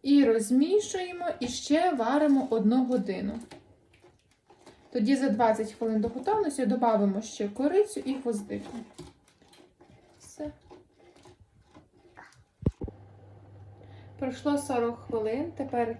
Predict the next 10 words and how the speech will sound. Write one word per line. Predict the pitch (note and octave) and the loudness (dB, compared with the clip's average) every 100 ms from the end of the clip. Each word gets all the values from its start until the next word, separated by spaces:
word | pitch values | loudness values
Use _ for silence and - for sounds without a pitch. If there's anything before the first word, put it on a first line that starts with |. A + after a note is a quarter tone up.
| - | -8
кидаємо | G#3 G#3 G#3+ C#4 F#4 - - - - - C#4 | -8 -6 -6 -6 -8 -14 -20 -20 -20 -18 -8
за | A#3+ | -4
двадцять | A#3+ A#3+ A#3+ | -2 -2 -2
хвилин | - A#3 A3+ | -4 -4 -2
до | A3+ | -4
готовності | A#3+ A#3 B3+ C4 A3+ G#3 - A3 | -6 -4 -2 -2 -4 -6 -12 -6
одну | A3+ A3+ A#3 | -2 0 0
чайну | A3+ A#3 G#3 G#3 G3+ | -2 -6 -6 -4 -4
ложку | G3+ G3+ - - - | -6 -8 -14 -16 -6
кориці | G#3+ G#3 G3 G#3 - E4 | -6 -4 -6 -10 -10 -10